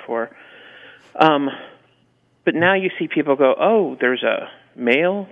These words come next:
system inside dot net," or, "Oh, you know, I don't have to go to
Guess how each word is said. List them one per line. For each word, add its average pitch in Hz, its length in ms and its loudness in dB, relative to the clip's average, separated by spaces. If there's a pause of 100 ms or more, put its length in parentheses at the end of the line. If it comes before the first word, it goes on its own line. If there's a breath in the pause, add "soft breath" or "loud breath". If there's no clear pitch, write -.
(140)
system 196 400 -4
inside 170 640 -4
dot 156 200 -2
net," 170 320 -6
or, 131 280 0
"Oh, 127 340 2 (540 soft breath)
you 120 140 -2
know, 110 140 0
I 135 120 4
don't 135 120 0
have 135 180 -6
to 135 80 -6
go 135 180 2
to 127 220 -2